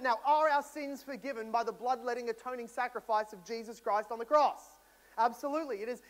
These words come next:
it is not. Now, there are some preachers who stand up and say, "The gospel is more than forgiveness of sins." And you can already tell, I wanna punch them. But what they,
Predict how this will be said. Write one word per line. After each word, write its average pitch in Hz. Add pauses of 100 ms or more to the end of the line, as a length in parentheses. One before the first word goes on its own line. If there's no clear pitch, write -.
(120)
it 262
is 262
not. 254
Now, 214
there 254
are 262
some 277
preachers 220
who 214
stand 226
up 214
and 208
say, 190 (240)
"The 294
gospel 359
is 220
more 220
than 180
forgiveness 220
of 180
sins." 196 (1120)
And 160
you 170
can 190
already 190 (320)
tell, 135 (160)
I 156
wanna 190
punch 156
them. 131 (340)
But 226
what 254
they, 226